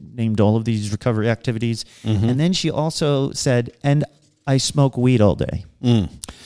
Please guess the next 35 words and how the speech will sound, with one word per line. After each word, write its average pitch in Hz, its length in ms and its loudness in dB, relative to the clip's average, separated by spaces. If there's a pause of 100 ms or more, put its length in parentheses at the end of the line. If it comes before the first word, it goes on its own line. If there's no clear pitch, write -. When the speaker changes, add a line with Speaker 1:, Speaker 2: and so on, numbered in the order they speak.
(120)
Speaker 2:
All 110 140 4
day. 104 260 -2 (140)
Speaker 1:
Why 139 260 6
am 147 160 2
I 139 140 2
so 127 360 2 (160)
anxious? 117 460 4
I'm 113 120 2
doing 123 260 4
so 143 220 2
much 139 220 0
work 139 180 0
for 131 100 -4
my 123 120 2
recovery. 120 580 2 (260)
Speaker 2:
<laughs> - 240 -2
Speaker 1:
You 160 100 4
know, 131 220 4 (320)
what? 175 280 4
Speaker 2:
Right. 170 100 -10 (260)
Speaker 1:
And 165 240 2
I 180 100 2
was 170 160 -2
just 175 220 -2
dumbfounded. 120 680 2
And 123 140 -4
I'm 123 100 -2
like, 120 180 -4
"Wow, 143 220 0
can 143 200 -4
you 156 140 2
be 160 180 0
that, 127 400 2 (320)
like, 117 540 -2
um, 101 420 -2